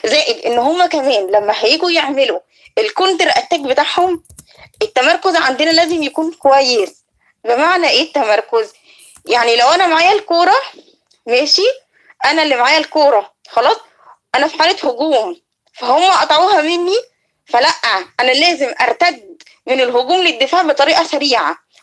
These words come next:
او بشكل اسرع. ده الارتداد، ال-، ال-، الارتداد بشكل ع-، بشكل عام. اذا كان الارتد-، الارتداد الدفاعي من الدفاع للهجوم، او الارتداد الهجومي اللي هو من الهجوم للدفاع.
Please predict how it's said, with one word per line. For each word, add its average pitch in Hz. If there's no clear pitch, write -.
او 254
بشكل 320
اسرع. 220
ده 269
الارتداد، 285
ال-، 214
ال-، 214
الارتداد 233
بشكل 311
ع-، 220
بشكل 294
عام. 208
اذا 415
كان 302
الارتد-، -
الارتداد 233
الدفاعي 392
من 247
الدفاع 240
للهجوم، 262
او 427
الارتداد 269
الهجومي 330
اللي 247
هو 311
من 277
الهجوم 269
للدفاع. 269